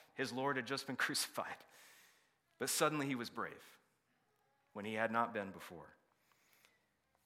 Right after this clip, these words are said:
So, why Alpha? Again, just to recap, and I'm gonna close with the last story. Uh, again, for me, this kinda comes out of my story. I felt I was called on adventure,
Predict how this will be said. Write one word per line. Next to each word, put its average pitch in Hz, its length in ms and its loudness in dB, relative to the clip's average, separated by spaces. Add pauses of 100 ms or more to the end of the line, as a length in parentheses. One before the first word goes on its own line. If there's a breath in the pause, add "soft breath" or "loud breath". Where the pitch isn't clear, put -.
(560)
So, 143 340 8 (1040)
why 151 280 12
Alpha? 160 360 10
Again, 139 360 6
just 135 160 -2
to 151 160 2
recap, 139 480 6
and 113 80 2
I'm 117 80 2
gonna 113 140 0
close 117 480 2
with 110 100 -8
the 104 80 -2
last 110 280 6
story. 104 280 -2 (580 loud breath)
Uh, 127 60 2 (300)
again, 143 320 8
for 156 140 4
me, 185 300 6
this 196 160 4
kinda 175 200 6
comes 175 240 2
out 151 100 10
of 151 60 6
my 139 200 8
story. 151 480 4
I 143 180 10
felt 196 280 6
I 156 60 8
was 147 180 2
called 143 320 4
on 127 140 8
adventure, 131 600 0